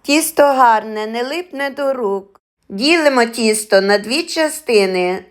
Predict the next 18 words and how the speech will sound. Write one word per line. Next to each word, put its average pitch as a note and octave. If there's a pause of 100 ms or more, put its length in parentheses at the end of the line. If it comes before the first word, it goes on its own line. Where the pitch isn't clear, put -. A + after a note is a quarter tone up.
(100)
Одну A#3
відставляємо, G#3+
а G3
з G3+
другою D4
працюємо. F3 (160)
Посипаємо C4+
дошку A#3
борошном, G#3+ (340)
викладаємо A3+
тісто G3+ (880)
і B3
розкачуємо A#3+
тісто, F#3+
щоб F#3+
воно A3+
було C4+
тоненьким. F3+